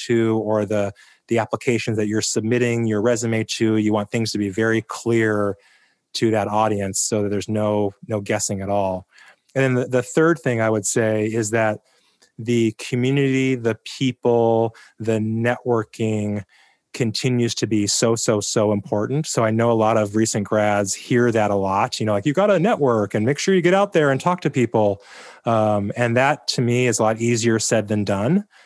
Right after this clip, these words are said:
Uh, and I can use my own experience as, as validation of that. I,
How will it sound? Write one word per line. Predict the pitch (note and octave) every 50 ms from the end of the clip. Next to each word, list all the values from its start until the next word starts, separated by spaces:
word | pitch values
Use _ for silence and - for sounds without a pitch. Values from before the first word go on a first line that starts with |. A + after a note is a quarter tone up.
| - - _ _ _ _ -
Uh, | - A#2+ A2+ A2 G#2 G#2
and | A2+ A2+
I | A#2
can | A2+ - A#2+
use | A2 A2+ A2+ -
my | A2+ G#2
own | G#2+ A2+
experience | A#2+ - - - B2+ A#2 A#2+ B2+ B2+ A#2
as, | G#2 F#2+ - -
as | A2 A2 G2+ G2+
validation | G#2+ G#2+ G#2 G2+ G2 G2+ A2 G#2+ - C#3 B2+
of | B2
that. | A#2+ C3 C3 C3+ C3+ B2
I, | A2 A2 A2 A2 G#2